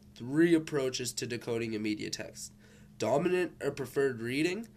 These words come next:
oppositional reading, and negotiated reading.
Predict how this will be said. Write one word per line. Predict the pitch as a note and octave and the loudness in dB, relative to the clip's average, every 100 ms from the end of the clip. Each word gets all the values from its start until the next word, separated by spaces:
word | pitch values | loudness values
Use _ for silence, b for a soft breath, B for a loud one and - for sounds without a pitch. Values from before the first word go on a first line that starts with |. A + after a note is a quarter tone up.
| B B B - | B B B -2
oppositional | C#3 C#3 D3 D3 D3 E3+ E3 | -2 0 0 2 2 2 2
reading, | E3 F3 F#3 F#3+ - | 2 2 0 -2 -6
and | C#3 | -2
negotiated | C3 B2 C3 B2 A#2 G#2+ G2+ | -2 0 -2 0 -2 -2 -4
reading. | G2+ F#2+ E2+ | -8 -8 -12